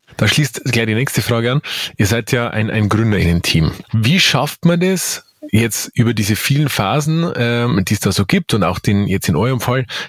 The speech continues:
diesen, diesen Weg über die paar Jahre und, und aufregende Stationen hinweg, wie schafft man es, dass man als GründerInnen-Team,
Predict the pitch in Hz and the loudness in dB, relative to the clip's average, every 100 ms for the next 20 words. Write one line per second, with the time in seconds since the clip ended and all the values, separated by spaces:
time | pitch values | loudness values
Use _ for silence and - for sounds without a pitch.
0 | - 104 104 104 - 92 95 98 92 123 | -2 2 2 2 -2 -2 2 2 2 0
1 | 139 101 104 - 92 85 101 127 107 104 | 0 0 -2 0 0 2 0 0 0 0
2 | 95 - 110 120 127 117 - 98 - 127 | 0 0 0 0 0 -2 -2 -2 0 0
3 | 139 123 127 127 139 - - - - 110 | 0 0 0 0 -4 -10 -12 -12 0 2
4 | - 110 127 - 156 151 127 113 113 98 | 2 0 0 0 0 0 -2 0 0 0
5 | 95 85 - - 101 117 156 156 151 143 | 0 -2 -6 -2 2 2 2 2 0 0
6 | 143 139 123 - - 151 175 | 0 -2 -4 -2 2 2 2